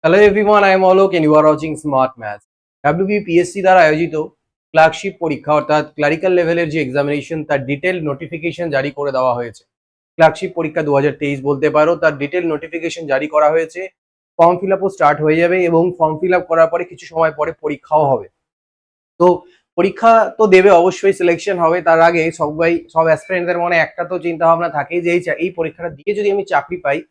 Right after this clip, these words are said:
তাহলে আমি স্যালারি কত টাকা পাবো, অর্থাৎ আমার অ্যাকাউন্টে যে প্রথম মেসেজটা আসবে, "Salary credited to your account", সেই টাকাটা কত হবে, অর্থাৎ যে টাকাটা আমি পাবো একটা পরীক্ষার জন্য আমি প্রিপারেশন করব, করে সেটাতে এতটা সময় দেবো, এত প্রিপারেশন করব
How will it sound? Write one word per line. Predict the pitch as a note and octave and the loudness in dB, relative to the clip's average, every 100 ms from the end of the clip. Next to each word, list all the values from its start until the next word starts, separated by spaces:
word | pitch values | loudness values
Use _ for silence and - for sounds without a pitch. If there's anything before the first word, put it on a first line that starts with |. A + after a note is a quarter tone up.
| _ _ _ | _ _ _
তাহলে | F#3 F#3+ | 2 4
আমি | E3 F3 G#3 _ _ _ _ G#3 | 4 2 -6 _ _ _ _ 4
স্যালারি | A3+ A3+ F3+ | 6 4 2
কত | D#3+ C#3+ | -2 0
টাকা | C#3+ C#3+ | 2 2
পাবো, | C#3+ E3 | 2 4
অর্থাৎ | F3+ - F3 | 4 2 -2
আমার | F3 D#3+ | 0 0
অ্যাকাউন্টে | D#3 F3+ G3 F#3+ | 2 2 0 -2
যে | F#3 | -4
প্রথম | F#3 F3+ F3+ G3+ | -4 -6 -6 -4
মেসেজটা | F#3+ D#3+ F3+ E3+ F3+ D3 | -2 -2 -2 -4 2 4
আসবে, | D3+ D3 D#3 D#3 D#3 _ - | 2 -2 -6 -8 -10 _ -4
"Salary | D#3+ F3 F3+ - E3+ | -2 0 -2 -6 -6
credited | E3+ F3+ F#3 E3+ E3+ | -4 -4 -6 -6 -4
to | D#3+ | 0
your | E3 | 2
account", | C#3+ D3+ D3+ C3+ C3+ _ _ _ _ _ | 0 0 0 -2 -6 _ _ _ _ _
সেই | F#3+ G3 | -4 -2
টাকাটা | E3 D3+ D#3 D#3 C#3+ | -2 -2 -2 -4 -4
কত | C3 | -4
হবে, | C#3+ B2 A#2+ | -4 -4 -4
অর্থাৎ | C3+ C#3+ E3+ | -4 -4 -6
যে | E3 F#3 | -4 -2
টাকাটা | D#3+ E3 E3+ | 0 0 -2
আমি | F3 | -2
পাবো | - D#3 B2 B2+ | 2 2 2 -6
একটা | - | -6
পরীক্ষার | C#3+ D#3 D#3 F#3 E3+ | -10 -8 -4 -4 -2
জন্য | F3+ | -2
আমি | F3 | -4
প্রিপারেশন | E3 D#3 D#3+ F3 D#3+ | -6 -10 -10 -6 -6
করব, | E3+ D3 C3 B2+ _ _ _ - | -2 -2 -4 -8 _ _ _ -6
করে | F3+ F3+ | -2 -2
সেটাতে | E3+ E3+ F3 | -2 -2 0
এতটা | C#3 F3 F3+ | 0 0 -4
সময় | F3 D#3 D#3+ E3 E3 | -4 -4 -2 -2 -2
দেবো, | E3 D#3 D#3 | -2 0 0
এত | C3+ E3+ | 0 -4
প্রিপারেশন | E3 D#3 D#3 D#3+ E3 D#3 | -6 -8 -8 -8 -8 -10
করব | D#3+ D#3 D#3 D#3 | -10 -8 -8 -8